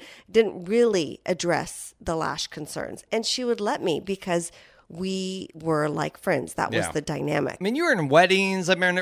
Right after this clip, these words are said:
Speaker 2: early days. It was a very different dynamic that you have now.
Speaker 1: Yes. So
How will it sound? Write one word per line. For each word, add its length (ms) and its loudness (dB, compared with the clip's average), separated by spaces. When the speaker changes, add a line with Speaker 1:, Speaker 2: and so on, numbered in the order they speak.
Speaker 2:
early 200 2
days. 640 2
It 80 4
was 140 6
a 40 2
very 240 8
different 300 0
dynamic 500 4
that 140 -2
you 120 -4
have 320 0
now. 360 -8
Speaker 1:
Yes. 400 2
So 400 2